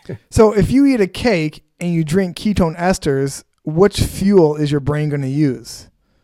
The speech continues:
Speaker 1: The cake.
Speaker 2: The cake. Okay.
Speaker 1: Yeah. Yeah. The, it just, the glucose cuts in line, I think. It just,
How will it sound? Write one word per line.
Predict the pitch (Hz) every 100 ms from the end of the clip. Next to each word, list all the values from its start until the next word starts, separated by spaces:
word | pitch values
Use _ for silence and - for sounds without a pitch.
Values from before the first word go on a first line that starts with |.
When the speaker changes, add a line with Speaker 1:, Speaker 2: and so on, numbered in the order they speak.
| _ _ _ _ _ _ _ _ -
Speaker 1:
The | - 101
cake. | 87
Speaker 2:
The | 151
cake. | 170 135 120 - -
Okay. | 160 143 123 117 _ _ _ _ _ _
Speaker 1:
Yeah. | 82 71 _ _ _ _
Yeah. | 98 90
The, | 101 90 -
it | 123 156
just, | 104 98 67
the | 107 92 _
glucose | 120 113 104 90
cuts | - 87
in | 87
line, | 90 95 80 -
I | 85
think. | 85 85 -
It | -
just, | 82 -